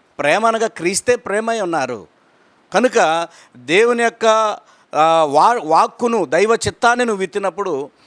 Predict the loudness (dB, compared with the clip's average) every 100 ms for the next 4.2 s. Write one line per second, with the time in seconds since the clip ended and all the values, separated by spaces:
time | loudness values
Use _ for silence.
0 | _ _ 0 2 4 2 0 0 -4 -4
1 | -6 -4 -4 -4 -4 -6 -6 -6 -6 -8
2 | -4 0 0 -2 _ _ -8 -4 -4 -4
3 | -2 -2 0 -2 -2 -6 -6 -2 -2 0
4 | 0 0